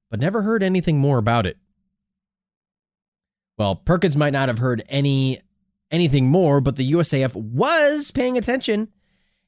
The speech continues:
After getting Per-, after getting Perkins' letter,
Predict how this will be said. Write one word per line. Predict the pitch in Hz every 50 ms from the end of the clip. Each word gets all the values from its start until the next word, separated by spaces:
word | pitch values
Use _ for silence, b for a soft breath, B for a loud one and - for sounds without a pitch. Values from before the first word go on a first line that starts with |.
| _ -
After | 165 180 196 - - 247
getting | 202 160 175 180 175 180 175 156
Per-, | - - - 151 - _ -
after | 151 185 226 - 254 190
getting | 143 160 151 147 139 113
Perkins' | - 139 139 - 127 110 104 98
letter, | 98 110 139 135 104 82 78 98